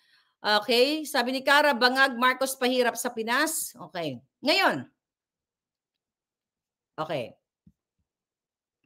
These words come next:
Gusto niyo ba maging maisog? Bangag-bangag si Marcos, B B M bot-bot. Alright, ngayon mga kababayan, gusto niyo bang, ah, matawag na kayo ay hak-,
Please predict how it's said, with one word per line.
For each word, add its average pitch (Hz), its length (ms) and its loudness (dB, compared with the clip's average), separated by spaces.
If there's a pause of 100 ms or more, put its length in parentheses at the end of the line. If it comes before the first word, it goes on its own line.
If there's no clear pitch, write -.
(300)
Gusto 202 160 -4
niyo 269 80 0
ba 269 160 2
maging 247 240 0
maisog? 220 560 -2 (1500)
Bangag-bangag 302 800 8
si - 160 -2
Marcos, 254 540 2
B 277 160 -2
B 269 180 -2
M 269 220 2
bot-bot. 254 640 0 (560)
Alright, 214 480 6
ngayon 349 340 8
mga 254 200 6 (100)
kababayan, 190 500 0 (300)
gusto 349 320 2
niyo 403 160 2
bang, 320 480 8 (480)
ah, 247 800 8
matawag 285 720 4
na 254 160 -6
kayo 294 320 4
ay 277 240 4
hak-, - 260 -4